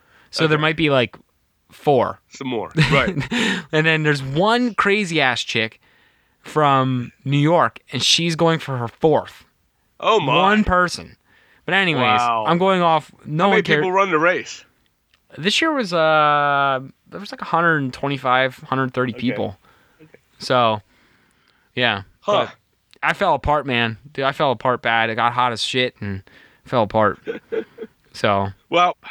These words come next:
Speaker 2: that's not my cup of tea, man. I, I get tired just watching you run.
Speaker 1: Anyways, all right,
Speaker 2: We're
Speaker 1: let's
Speaker 2: talking
Speaker 1: get,
Speaker 2: about it.
Speaker 1: let's get back on track. Let, what have
Speaker 2: Yeah.
Speaker 1: you been working on? I just hogged up, like, the first thirty minutes of the show.
Speaker 2: That's okay.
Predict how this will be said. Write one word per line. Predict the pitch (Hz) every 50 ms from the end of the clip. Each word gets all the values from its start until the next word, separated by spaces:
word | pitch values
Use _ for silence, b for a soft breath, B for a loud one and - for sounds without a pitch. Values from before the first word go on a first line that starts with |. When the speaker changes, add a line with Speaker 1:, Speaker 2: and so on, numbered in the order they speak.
| - -
Speaker 2:
that's | - 143 151 -
not | 175 175 165 165
my | 175 190 -
cup | - 160 147
of | 165 147
tea, | - 147 139
man. | 127 139 135 135 135 135 131
I, | 127 147 151 135 123 -
I | 135 175
get | 170 151
tired | - 160 156 143 143 143
just | 135 139 120
watching | 135 139 156 165 156 - 131 117
you | 113 110
run. | 107 104 98 95 90 - _ - -
Speaker 1:
Anyways, | 135 143 143 127 113 107 98 95 95 98 - - -
all | 165
right, | 170 151 139
Speaker 2:
We're | 139 202
Speaker 1:
let's | 220 233
Speaker 2:
talking | 247 254 240
Speaker 1:
get, | 240 185
Speaker 2:
about | 139 123 110 98 85
it. | - _
Speaker 1:
let's | - 233 233 -
get | 277 254 202
back | - 214 208 196 -
on | 190 175 147
track. | - 165 160 160 156 - - _ b b b b b b b b _ _ _
Let, | - 175 214 214
what | 196 226 294 320
have | 233 202 190
Speaker 2:
Yeah. | 202 240 277
Speaker 1:
you | 277
been | 240 190 151 135
working | 123 120 - - 120 113
on? | 110 104 101 101 104 87
I | - 165
just | - - 196 -
hogged | - 156 151 147 139
up, | 151 151 - -
like, | 139 123
the | - 120
first | - - 135 135 139 131 - - -
thirty | - 151 143 143 135 127
minutes | 135 139 139 135 - 123
of | 110
the | 104
show. | - - 147 143 135 107 104 101
Speaker 2:
That's | 208 208 - 277
okay. | 285 214 202 190 220 226 208 175